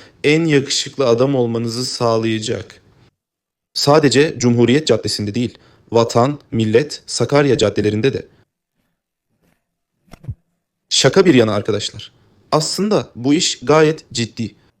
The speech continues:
Bakın, bu bir karın, bu da kaslar. Ama herkes bunu bilmez. Bazılarında yumuşak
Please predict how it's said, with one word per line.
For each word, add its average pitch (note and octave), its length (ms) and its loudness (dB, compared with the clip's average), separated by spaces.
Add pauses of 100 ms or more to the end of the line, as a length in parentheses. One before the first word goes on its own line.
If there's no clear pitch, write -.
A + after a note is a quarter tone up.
(180)
Bakın, A#2 420 0
bu C3+ 200 2
bir C#3 120 2
karın, C3 380 0 (200)
bu C3 140 0
da A#2+ 120 4
kaslar. - 560 -8 (1700)
Ama F3 420 2 (120)
herkes D3 560 2
bunu B2 200 0
bilmez. - 520 -6 (720)
Bazılarında D#3+ 800 2 (240)
yumuşak A#2+ 540 0